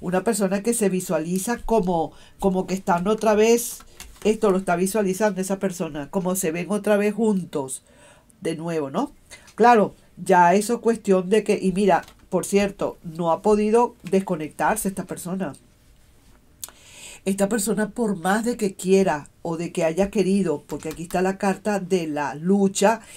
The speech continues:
entre la razón y el corazón, por mucho de que haga esta persona esto, esta persona no ha podido, porque su intuición le está hablando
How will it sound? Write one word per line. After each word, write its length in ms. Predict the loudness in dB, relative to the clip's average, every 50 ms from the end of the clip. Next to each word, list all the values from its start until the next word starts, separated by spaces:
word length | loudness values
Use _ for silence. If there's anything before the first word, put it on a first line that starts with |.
| -20 -20 -12 -4
entre 300 | -4 -4 -4 -4 -6 -6
la 140 | -4 -4 -2
razón 320 | -2 -4 -6 -6 -6 -6 -4
y 40 | 0
el 100 | 0 0
corazón, 640 | 2 0 0 0 0 -2 -4 -4 -4 -6 -6 -10 -14 _ _ -20 -20 -20 -20 _ 4
por 220 | 4 4 4 4
mucho 360 | 2 2 2 2 2 0 0
de 140 | 0 0 0
que 140 | 2 2 2
haga 200 | 2 2 0 -2
esta 180 | -2 -2 -6
persona 520 | -6 -6 -6 -6 -6 -4 -2 -2 0 0 0
esto, 360 | -2 -4 -4 -6 -8 -8 -8 -12 -14 -12
esta 240 | -12 -8 -8 -6 -6
persona 340 | -4 -6 -6 -8 -8 -8
no 160 | -6 -4 -4 -4
ha 100 | -2 -2
podido, 520 | -2 -2 -2 -2 -4 -6 -6 -6 -8 -10 _ -20 -20 -20 -20 -20 -6 _
porque 420 | 2 2 2 2 0 -2 -2 -2 -6
su 260 | -4 2 4 4 4
intuición 760 | 4 2 -2 -4 -4 -4 -2 -2 0 2 2 2 2 0 0 -2
le 60 | -2
está 200 | -2 0 0 0
hablando 640 | 0 2 2 2 2 2 0 -2 -2 0 -2 -2